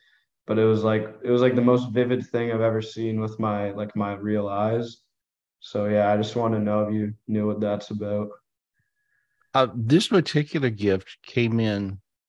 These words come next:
Speaker 2: um, it was actually a bog gift. Okay.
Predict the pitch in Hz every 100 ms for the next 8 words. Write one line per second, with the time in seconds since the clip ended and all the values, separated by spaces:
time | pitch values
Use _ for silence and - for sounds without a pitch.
0 | _ _ _ _ _ - 110 101 98 98
1 | 95 - _ - 127 117 147 - 139 110
2 | 87 95 104 107 104 - _ - 90 92
3 | 98 - - - - - _ _ _ _
4 | 113 107 104 110